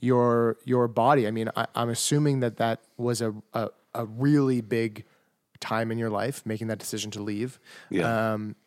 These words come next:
Speaker 1: and probably affected everything, everything. Um,
Speaker 2: Yeah.
Speaker 1: ho-, how, how,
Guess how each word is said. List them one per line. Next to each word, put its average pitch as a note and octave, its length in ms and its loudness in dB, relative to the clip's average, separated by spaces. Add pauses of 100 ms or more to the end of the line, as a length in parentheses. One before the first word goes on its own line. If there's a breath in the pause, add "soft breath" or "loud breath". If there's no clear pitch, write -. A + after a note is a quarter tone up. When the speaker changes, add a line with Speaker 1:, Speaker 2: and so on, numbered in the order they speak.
(180)
Speaker 1:
and A2+ 400 -2
probably A#2+ 340 -2
affected A2 600 -4 (340)
everything, A2+ 600 -4 (300)
everything. B2+ 460 -2 (400 loud breath)
Um, B2+ 360 0
Speaker 2:
Yeah. C#3+ 120 -2
Speaker 1:
ho-, - 220 -2
how, D3 320 2
how, E3 420 2